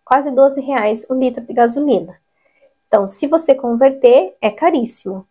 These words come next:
Mas nós vivemos em euro. Então, pra nós, não é caro. Não é barata? Também não é, porque os italianos já falaram que aqui, é, o custo de vida já foi muito mais barato.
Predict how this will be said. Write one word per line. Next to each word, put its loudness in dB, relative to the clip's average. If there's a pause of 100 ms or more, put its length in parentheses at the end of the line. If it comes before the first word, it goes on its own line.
(160)
Mas -2
nós -2
vivemos -2
em 0
euro. -4 (220)
Então, -10
pra -6
nós, -4 (800)
não 2
é 0
caro. -6 (340)
Não 2
é 4
barata? -2 (200)
Também 2
não 4
é, 2
porque -18
os -4
italianos -4
já -8
falaram -4
que -8
aqui, -10 (580)
é, 0
o -4
custo -6
de -6
vida -2
já 0
foi 0
muito 2
mais 2
barato. 0